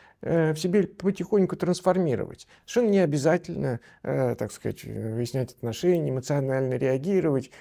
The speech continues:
Куда мы торопимся? Сколько нам выделено, столько мы и проживем. Но когда мы больше узнаем о том, где мы можем самосовершенствоваться, э, наша жизнь обретает дополнительный объем и смысл.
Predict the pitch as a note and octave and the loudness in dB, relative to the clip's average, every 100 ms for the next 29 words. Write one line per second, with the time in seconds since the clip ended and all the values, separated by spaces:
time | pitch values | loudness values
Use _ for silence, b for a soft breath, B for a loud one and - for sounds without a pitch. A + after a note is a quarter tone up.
0 | B B B3+ A3+ F#3 - A#2+ A2 G#2+ G#2 | B B 2 4 4 2 -4 -6 -10 -12
1 | - - D3+ - C#3 C#3 C3 C3+ D3+ F#3 | -14 -12 -10 -6 -6 -4 -4 -2 0 0
2 | C#3+ B2 B2+ C#3+ - C#3 C#3 C3+ C3+ D3+ | 0 -4 -6 -8 -6 -4 -2 -2 -4 -4
3 | D#3+ G3 F#3+ C3 B B B B F3+ F3+ | -2 0 -2 -4 B B B B -2 0
4 | G3 G#3+ F#3 D#3+ D#3 D#3 - F#3 F3 G3+ | 0 2 2 2 2 0 -8 4 6 6
5 | G3 D3+ C#3+ D#3 D#3+ B2+ B2+ E3+ B2+ B2+ | 4 0 2 2 4 2 0 0 -2 -6
6 | C3+ C3+ F3 D#3+ C#3 D3 B2 A#2 A2 A2+ | -6 0 2 2 2 0 -2 -4 -6 -10
7 | B B - D#3 D3+ C#3+ C#3+ G#3+ A#3 D#3 | B B -4 -2 0 -2 -2 -2 -4 -4
8 | C3+ A#2+ - - B B B - C3+ C3 | -8 -8 -12 -14 B B B -6 -2 0
9 | B2+ B2+ E3+ E3 D#3+ A3 D#3 C3 B2+ F3 | 0 0 0 0 0 0 -2 -2 -2 -2
10 | F3 B2+ C3+ D3+ C#3 C#3+ E3 - B2+ A#2+ | -2 -2 -2 0 2 2 -2 -6 -2 -2
11 | A2+ A#2+ D3+ A2+ - C3+ D3+ - | 0 -2 -2 -4 -8 -6 -6 -8